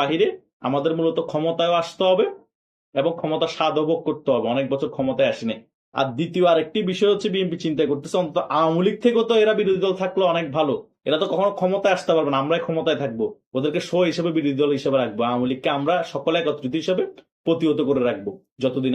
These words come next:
আমরা আছি, ততদিন এই জামাত, এনসিপি এরা বিরোধী দল থাকবে। আওয়ামী লীগের রাজনীতি এখানে ফিনিশ হয়ে যাবে, মুসলিম লীগের মতো এখানে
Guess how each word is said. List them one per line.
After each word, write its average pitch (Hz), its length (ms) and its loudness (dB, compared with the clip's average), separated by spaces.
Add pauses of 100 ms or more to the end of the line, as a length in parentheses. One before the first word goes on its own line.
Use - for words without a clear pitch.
আমরা 131 180 0 (100)
আছি, 240 180 -2 (560)
ততদিন 143 300 0 (240)
এই 151 160 0
জামাত, 147 320 2
এনসিপি 151 260 0
এরা 151 140 2
বিরোধী 165 220 0
দল 175 160 0
থাকবে। 196 200 0 (320)
আওয়ামী 135 200 0
লীগের 139 220 0
রাজনীতি 127 340 -2 (240)
এখানে 127 200 -2 (100)
ফিনিশ 143 260 -4
হয়ে 170 140 0
যাবে, 175 200 0
মুসলিম 175 280 -4
লীগের 185 260 2
মতো 190 160 -4 (420)
এখানে 156 220 0